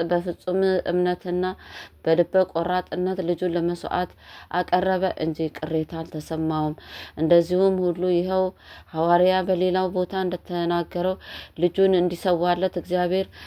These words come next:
ለአብርሃም የመጨረሻ ፈተና ባቀረበለት ጊዜ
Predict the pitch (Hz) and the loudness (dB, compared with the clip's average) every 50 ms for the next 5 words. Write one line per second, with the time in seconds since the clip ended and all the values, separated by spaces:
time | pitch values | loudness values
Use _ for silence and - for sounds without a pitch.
0 | - - - - _ - 160 147 101 165 175 175 180 170 175 180 180 180 180 185 | -20 -20 -20 -16 _ -4 0 2 4 4 4 2 2 0 -2 -2 -2 0 -2 0
1 | 190 196 190 185 185 180 180 180 175 - 175 180 180 180 - 190 190 - 185 - | 0 0 0 0 0 0 0 -2 -2 -4 -6 -6 -6 -8 -10 -14 -12 -12 -10 -8
2 | 190 180 180 185 190 185 175 180 170 - - 165 180 175 175 180 180 180 185 185 | -6 -4 -4 -2 -4 -4 -4 -6 -8 -6 -6 -4 -2 0 0 0 0 0 -2 -2
3 | 170 - - 170 - | -2 -2 -8 -4 -2